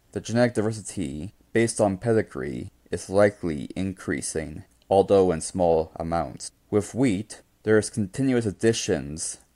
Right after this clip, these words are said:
of new land races and new cultivars, with each iteration of new modern cultivar breeding. Although most of the modern lines we see of wheat are derived from proprietary stock,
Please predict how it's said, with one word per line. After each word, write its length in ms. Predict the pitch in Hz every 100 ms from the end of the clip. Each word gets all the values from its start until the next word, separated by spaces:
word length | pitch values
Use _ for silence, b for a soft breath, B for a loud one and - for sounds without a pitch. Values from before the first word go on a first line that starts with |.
| -
of 340 | 92 87 - 90
new 240 | 98 98
land 320 | 90 98 101
races 480 | 95 92 98 90 - -
and 220 | 87 82
new 180 | 87 90
cultivars, 960 | - 98 95 92 - 57 50 50 - - _ -
with 260 | 95 - -
each 320 | 110 98 - -
iteration 800 | 104 92 98 98 - 87 78 69 -
of 380 | 87 87 - - _
new 460 | - 87 90 82 85
modern 280 | 87 85 85
cultivar 680 | - 90 87 80 82 73 - -
breeding. 460 | 90 90 - 50 - _ -
Although 680 | 120 117 117 107 87 87 107 _ _ _
most 300 | 107 110 -
of 140 | 107 101
the 120 | 95
modern 400 | 95 101 98 90
lines 640 | 85 80 78 80 80 87 - _
we 60 | 87
see 640 | - - 95 85 78 95 _ _ -
of 240 | 90 85
wheat 320 | 95 101 85 - -
are 180 | 90 90
derived 380 | 92 87 90 -
from 160 | 92
proprietary 1000 | 90 - 101 92 87 101 82 82 80 95 _
stock, 640 | - - 98 82 - -